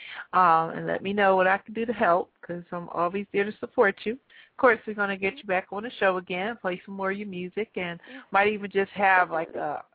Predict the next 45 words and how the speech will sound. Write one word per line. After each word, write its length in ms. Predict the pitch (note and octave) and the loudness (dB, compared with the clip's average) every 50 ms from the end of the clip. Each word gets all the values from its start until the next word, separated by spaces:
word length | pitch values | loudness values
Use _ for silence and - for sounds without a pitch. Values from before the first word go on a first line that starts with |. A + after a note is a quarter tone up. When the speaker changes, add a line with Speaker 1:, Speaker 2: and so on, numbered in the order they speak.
| _ _ _ _ - | _ _ _ _ -18
Speaker 1:
you 100 | G3+ F#3+ | -14 -10
know, 140 | F3 E3+ | -8 -8
you 320 | E3+ E3+ F#3+ G#3 G#3+ G3+ G3+ | -8 -6 -6 -6 -6 -6 -6
and 120 | F#3 F3+ | -8 -8
a 60 | F3+ | -8
couple 320 | E3+ - F#3 F3+ - E3+ D#3 | -6 -4 -6 -4 -4 -4 -2
other 240 | E3+ F#3 F#3 G3 F#3 | -2 -2 -2 -4 -10
people 400 | - G3 F#3 - - D#3+ D#3+ D#3+ | -10 -14 -14 -10 -6 -4 -2 -2
on 200 | D#3+ D#3+ D#3+ D#3+ - | -2 -2 -4 -6 -6
so 60 | E3 | -8
you 160 | E3 E3 E3+ | -8 -6 -4
guys 260 | E3 E3 D#3+ D#3 D#3+ D#3+ _ | 0 0 2 2 0 -2 _
can, 120 | - D#3+ | -8 -6
like, 220 | D#3 D3+ D3+ D3 - - _ _ _ _ | -4 -4 -6 -8 -12 -16 _ _ _ _
you 80 | - F#3 | -14 -10
know, 180 | E3+ D3+ D3+ D#3 | -8 -8 -8 -6
maybe 240 | E3 E3 E3 F3 | -6 -6 -6 -8
do 160 | E3+ E3+ F3 E3 | -6 -4 -2 -2
a 60 | D#3 | -2
collaboration. 760 | - - E3+ D#3+ E3 D#3+ D#3+ D#3+ D#3+ D#3 D#3+ - - D3+ - - - - - _ - | -4 -4 0 0 2 2 2 2 0 0 0 -2 -6 -14 -14 -14 -20 -20 -10 _ 0
But 120 | F#3+ F#3 | 2 2
before 460 | G#3 A#3+ A#3 - - D4 D#4 E4 E4+ | 2 0 0 4 6 8 8 8 8
we 160 | D#4 D4 C#4 B3+ - | 6 2 -4 -2 2
go, 340 | B3 A#3 G#3+ G#3+ G#3+ G#3+ G#3+ - _ _ - - - | 4 6 6 6 4 4 0 -8 _ _ -20 -12 -2
I 160 | - - B3+ | 2 4 4
want 300 | D4 D#4 E4 D4 - - | 4 2 -2 -8 -8 -10
you 60 | C4+ A#3+ | -12 -8
to 140 | A#3 A3 G#3+ _ | -8 -8 -10 _
sing 240 | - G#3 G3+ G3+ G3+ _ - | -12 -12 -12 -12 -14 _ -14
something 320 | G#3 F#3+ F#3+ - F#3 F3 | -16 -14 -14 -14 -14 -12
really 520 | E3+ F3 F3+ F#3+ G3+ G#3 G#3 G#3+ G3+ - - _ | -8 -8 -6 -6 -6 -6 -8 -10 -12 -14 -20 _
nice 380 | F3 F3 F3+ F#3 F3+ F3 F3+ - _ _ _ _ _ - | -14 -4 0 0 0 0 0 -8 _ _ _ _ _ -8
for 120 | - - | -6 -2
us 160 | - E3 D#3+ D#3 - | -2 -2 -4 -4 -2
that 160 | - D#3+ - - - E3+ | -2 -2 -2 -2 -6 -14
we 140 | F#3 F#3+ F#3 | -12 -10 -6
haven't 300 | F#3+ F3+ F3 E3+ E3+ E3 | -4 -4 -4 -4 -4 -6
heard 220 | F3 D#3+ D#3+ D#3 - | -4 -6 -6 -6 -10
tonight. 340 | - D3+ - - - - _ _ _ _ _ _ _ _ _ _ _ _ _ _ _ _ _ _ _ _ _ _ _ _ _ _ _ _ - | -16 -14 -14 -14 -16 -18 _ _ _ _ _ _ _ _ _ _ _ _ _ _ _ _ _ _ _ _ _ _ _ _ _ _ _ _ -20
Speaker 2:
Okay, 440 | G#3 G3+ _ _ - - - G3 _ _ _ _ _ _ _ _ | -20 -20 _ _ -20 -20 -20 -20 _ _ _ _ _ _ _ _
something 280 | A3+ A#3 _ - A#3 A#3 | -20 _ _ -18 -18 -18
that 100 | A3 - | _ -12
you 80 | A3 | -10
haven't 280 | G#3 G#3 G3+ G3+ G3+ G3+ _ _ - | -10 -10 -10 -12 -14 -18 _ _ -16
heard. 220 | - - - - | -14 -14 -14 -14